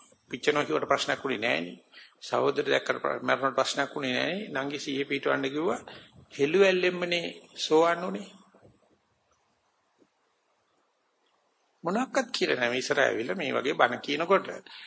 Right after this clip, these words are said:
දරු දෙන්නෙක් වදපු අම්මා කෙනෙක් හෙළුවෙන් ඇවිල්ලා වාඩි වුණයි කියලා හිතන්නේ.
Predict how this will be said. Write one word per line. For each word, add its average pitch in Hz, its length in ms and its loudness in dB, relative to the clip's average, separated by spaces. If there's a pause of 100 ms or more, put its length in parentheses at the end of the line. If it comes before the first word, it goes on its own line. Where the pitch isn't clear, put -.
(140)
දරු 127 240 2
දෙන්නෙක් 139 340 2
වදපු 139 320 4
අම්මා 127 280 2
කෙනෙක් 175 380 -4
හෙළුවෙන් 143 440 0
ඇවිල්ලා 143 280 2
වාඩි 131 220 6
වුණයි 156 200 -2
කියලා 165 200 -2
හිතන්නේ. 185 380 -4